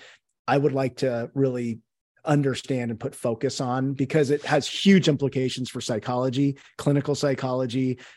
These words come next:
as well as organizational and teamwork and group and collaboration and culture change. So that's really where I think, um, uh, it, it, I, who knows, maybe that's, that is where I will focus in the future. Uh, but, uh, there's a big opportunity there is my point.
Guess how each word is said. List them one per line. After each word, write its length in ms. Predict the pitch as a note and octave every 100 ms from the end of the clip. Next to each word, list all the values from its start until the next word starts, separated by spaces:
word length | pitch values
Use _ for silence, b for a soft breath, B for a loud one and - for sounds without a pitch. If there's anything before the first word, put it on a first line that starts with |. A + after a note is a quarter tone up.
| B
as 140 | C3
well 160 | D3+ D#3+
as 100 | C#3+
organizational 800 | D3 C#3+ C#3 A#2+ B2+ - C#3 C3
and 140 | C3
teamwork 420 | - C3+ C3 B2+
and 100 | B2+
group 240 | A2+ B2 A#2+
and 120 | A#2+
collaboration 640 | - A2+ A2 A2 A2 A2
and 100 | A2
culture 280 | - G#2+ G#2+
change. 340 | - G#2+ G#2+ -
So 240 | A#2 A2 B B B
that's 260 | - D#3+ -
really 260 | D3+ C#3 B2
where 220 | A#2+ A#2
I 80 | A2+
think, 360 | B2+ A#2 -
um, 400 | A2 A2 G2+ G2 _ b b b _ -
uh, 100 | - - -
it, 180 | - -
it, 180 | G3 - -
I, 80 | - -
who 120 | A#3+
knows, 240 | D#4+ D#3+
maybe 200 | D#3 F3
that's, 220 | C#3 C#3 E3 -
that 300 | - C3+ D#3
is 120 | D3+
where 160 | C#3 A2
I 80 | G#2+
will 160 | G2+
focus 440 | - A2 G2 G#2 A2+
in 80 |
the 60 | G2
future. 380 | G#2+ G2+ F2 E2 B C#3+ -
Uh, 240 | C#3+ B2+
but, 360 | B2 D3+ C#3 D3+
uh, 280 | C#3 D3
there's 220 | D#3 E3 D#3
a 60 |
big 260 | B2 F#3 F3
opportunity 680 | D#3+ C#3 - C3 A2+ G2 F2
there 240 | D#2+ D2+
is 100 | -
my 120 | E2
point. 260 | - C2